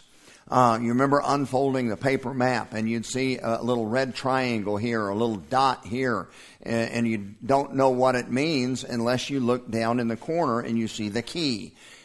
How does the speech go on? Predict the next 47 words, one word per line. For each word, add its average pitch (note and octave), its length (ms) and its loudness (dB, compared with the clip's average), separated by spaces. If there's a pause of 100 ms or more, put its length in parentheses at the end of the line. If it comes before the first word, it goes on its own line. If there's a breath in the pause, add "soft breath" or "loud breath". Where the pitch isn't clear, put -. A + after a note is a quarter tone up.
And A#2+ 140 0
the A#2+ 80 0
key D#3 360 -2
says B2+ 500 0
that A#2 160 -2 (120)
the A2 80 -4
triangle C3 560 0
mean B2 380 -2
rest C#3+ 220 -2
stops G#2+ 420 -4
and A#2+ 120 -4
the A2 60 -2
dots B2 420 0
mean B2 280 -4
gas. C#3+ 320 -4
And C3+ 180 -6
you B2 60 -4
go, C3 120 -4
"Oh, B2+ 280 2
well, G2+ 240 -2
I D3 120 2
understand D3 480 -4
that A2+ 160 -4
now. G#2+ 300 -6 (240 loud breath)
So - 160 -8
every C#3+ 180 -2
time C3 280 0
I A#2+ 100 2
see B2 300 -2
that C#3+ 340 0
in A#2 80 -2
the A#2 80 0
map, C3+ 400 0
that's A2+ 320 -2
what A2+ 160 -2
it - 100 -8
means." C3 460 -6 (580 loud breath)
Well, C3 200 4
much C3+ 260 0
the A#2+ 100 -6
same B2 320 -2
way A#2+ 160 0
as A2+ 120 -2
the G#2+ 60 -8
book G#2 180 -6
of G#2+ 100 -8
Revelation. A#2+ 640 0